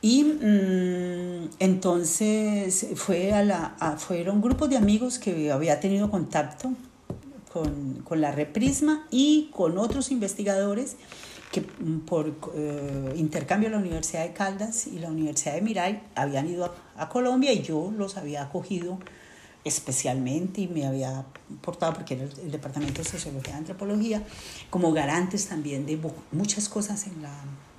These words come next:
de la universidad, para transporte, alojamiento, protección, saber en qué zonas podían entrar y todo. Sobre todo un gran grupo de, de café, de investigación sobre el café y producción de café que tenía Miral.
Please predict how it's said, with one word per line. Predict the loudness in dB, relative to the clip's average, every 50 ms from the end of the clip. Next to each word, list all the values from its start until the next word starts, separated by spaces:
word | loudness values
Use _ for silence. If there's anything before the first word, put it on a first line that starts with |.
| -20 -20 -14
de | -8 -6 -6
la | -4 -4
universidad, | -4 -4 -2 -4 -2 -2 -2 -2 -2 -2 -4 -4 -4 -6 -4
para | -6 -6 -4 -2
transporte, | 0 0 2 2 2 0 2 0 0 0 -2 -2 -2 -2 0 0 0 0 0 -2
alojamiento, | -2 -2 -2 -4 -4 0 0 2 2 4 4 2 2 0 -2 -2 -2 0 0 2 0 0 -2 -6 -12 -14 -16 -2 2
protección, | 4 4 4 4 2 -2 -2 0 -2 -2 -2 0 2 4 6 6 6 6
saber | 4 2 2 2 2 2
en | 2 -2
qué | -2 -2 -4
zonas | -4 -4 -4 -4 -2 -4 -4 -4
podían | -4 -8 -6 -4 -4 -2 -2
entrar | -2 -4 -6 -4 -6 -6 -4 -6
y | -8
todo. | -8 -4 -2 -2 -2 -4 -8 -14 -18 -18 -16 -4
Sobre | 2 2 4 4 4
todo | 4 6 6 6
un | 6 6 6
gran | 6 6 6 6 6
grupo | 6 4 2 2 4 2 2
de, | 2 2 0 0 -2 -2 -2 -2 -4 0 0
de | -2 0
café, | 0 -4 -6 -4 -4 -4 -4 -4 -6 -14 -12 -2
de | 0 2
investigación | 2 2 0 -4 -4 -4 -4 -2 -4 -4 -4
sobre | -4 -6 -6
el | -6 -6
café | -8 -10 -8 -6 -8
y | -8
producción | -6 -8 -8 -8 -6 -4 -4 -4
de | -4 -4
café | -4 -4 -4 -6
que | -8 -8
tenía | -8 -6 -6 -6 -4 -4
Miral. | -4 -4 -4 -6 -8